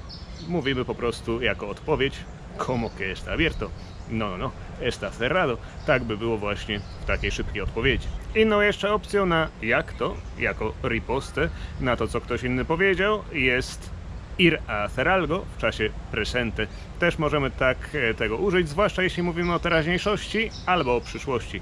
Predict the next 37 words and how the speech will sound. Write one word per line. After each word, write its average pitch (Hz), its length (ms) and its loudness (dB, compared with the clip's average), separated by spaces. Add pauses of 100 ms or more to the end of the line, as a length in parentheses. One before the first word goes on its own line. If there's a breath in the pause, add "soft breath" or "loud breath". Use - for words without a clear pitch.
(340)
W - 20 -12
każdym 160 300 2
razie 147 520 2
możemy 139 720 2
na 135 260 2
to, 120 160 0
co 110 180 -4
ktoś 107 220 -6
inny 120 200 0
powiedział 113 420 0
o 110 40 -2
banku, 110 340 0
tak 147 140 0
jak 131 120 2
w - 80 -14
poprzednim 110 460 -2
przykładzie, 113 600 0 (100)
że 104 120 -8 (160)
"Creo 117 260 2
que 110 120 0
el 107 100 0
banco 110 260 -2
todavía 110 400 0
está 107 260 -4
abierto", 196 400 0 (280 loud breath)
możemy 156 300 4
odpowiedzieć: 131 460 2 (500)
"¿Cómo 123 240 2
va 104 80 2
a 104 60 4
estar 101 260 0
abierto? 127 380 0 (500 loud breath)
¿Cómo 143 240 6
va 120 80 6
a 113 60 6
estar 107 260 0
abierto?" 151 420 2